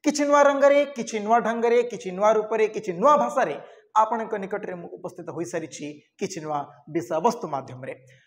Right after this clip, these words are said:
ତ ଦର୍ଶକ ବନ୍ଧୁ, ଆଜି ଆମେ ଆଲୋଚନା କରିବା ପାଇଁ ଯାଉଛନ୍ତି ବିଶ୍ୱ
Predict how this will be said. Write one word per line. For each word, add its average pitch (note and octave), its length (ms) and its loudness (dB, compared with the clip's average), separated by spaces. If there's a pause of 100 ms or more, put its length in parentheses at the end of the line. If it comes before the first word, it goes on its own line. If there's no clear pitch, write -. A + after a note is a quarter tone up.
(140)
ତ - 20 -12 (100)
ଦର୍ଶକ C#4+ 220 0 (100)
ବନ୍ଧୁ, D#3 200 -6 (540)
ଆଜି A3 320 0 (380)
ଆମେ A#3 160 0 (160)
ଆଲୋଚନା A#3+ 320 -2
କରିବା G#3 220 -4
ପାଇଁ G#3 180 -10
ଯାଉଛନ୍ତି F3+ 500 -8 (380)
ବିଶ୍ୱ A3+ 480 -4